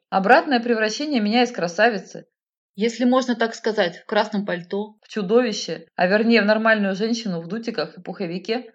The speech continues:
Speaker 1: заняло десять минут. Я надела рейтузы, свитер и большую теплую розовую шапку с ушами. Натянула джинсы, а на размазанную слезами косметику наплевала и смыла.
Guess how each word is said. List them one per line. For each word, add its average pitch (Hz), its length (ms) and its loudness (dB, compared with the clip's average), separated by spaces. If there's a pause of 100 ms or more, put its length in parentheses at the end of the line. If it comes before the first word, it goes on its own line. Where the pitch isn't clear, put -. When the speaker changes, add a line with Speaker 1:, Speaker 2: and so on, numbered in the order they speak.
Speaker 1:
заняло 220 400 4
десять 196 340 -8
минут. 160 280 -10 (160)
Я 311 160 4
надела 196 340 4
рейтузы, 202 720 -4
свитер 208 560 -6 (240)
и 190 100 -6
большую 185 480 2
теплую 226 380 0
розовую 196 360 -4
шапку 190 360 -2
с - 80 -20
ушами. 165 500 -6 (500)
Натянула 262 440 0
джинсы, 208 600 -4 (380)
а - 80 -2
на 214 100 4
размазанную 247 580 4
слезами 233 380 2
косметику 233 840 -4
наплевала 185 520 2
и 156 60 -6
смыла. 160 500 -6